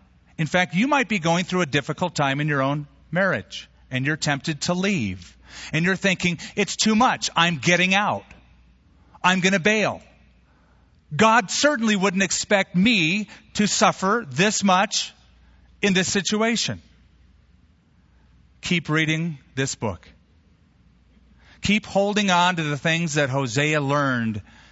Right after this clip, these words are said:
and the faithfulness of God during this. God told him in advance what was going on. Verse four, they had their first child. The Lord said to him, "Call his name Jezreel." Verse five,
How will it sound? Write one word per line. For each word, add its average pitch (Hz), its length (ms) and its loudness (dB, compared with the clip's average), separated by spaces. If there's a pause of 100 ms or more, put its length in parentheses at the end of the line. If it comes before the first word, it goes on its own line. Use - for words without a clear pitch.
(160)
and 113 120 -4
the 110 60 -2
faithfulness 165 680 -2
of 117 100 -8
God 120 320 -2
during 101 300 -4
this. - 420 -14 (2500)
God 117 220 -2
told 139 200 -2
him 127 100 -2
in 120 60 0
advance 131 380 -2
what 131 140 -6
was 110 140 -6
going 131 280 0
on. 160 320 -2 (960)
Verse 131 240 -4
four, 156 500 -2 (1300)
they 131 120 -2
had 139 160 0
their 139 80 0
first 160 320 -2
child. 160 520 2 (120)
The 139 80 -4
Lord 156 240 -2
said 160 220 0
to 147 80 0
him, 151 180 0
"Call 151 260 0
his 135 160 -4
name 156 300 0
Jezreel." 160 720 0
Verse 143 300 -4
five, 175 500 0